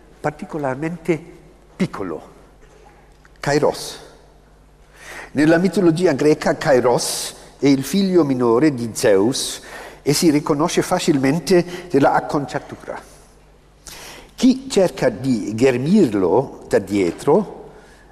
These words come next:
resta con un pugno di mosche in mano, perché Kairos ha la nuca rasata. Bisogna afferrarlo da davanti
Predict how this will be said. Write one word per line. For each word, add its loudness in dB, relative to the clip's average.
resta -2
con -2
un -2
pugno 2
di -4
mosche -4
in 0
mano, -4
perché 2
Kairos 2
ha -2
la 2
nuca -4
rasata. -6
Bisogna 2
afferrarlo 2
da 0
davanti 0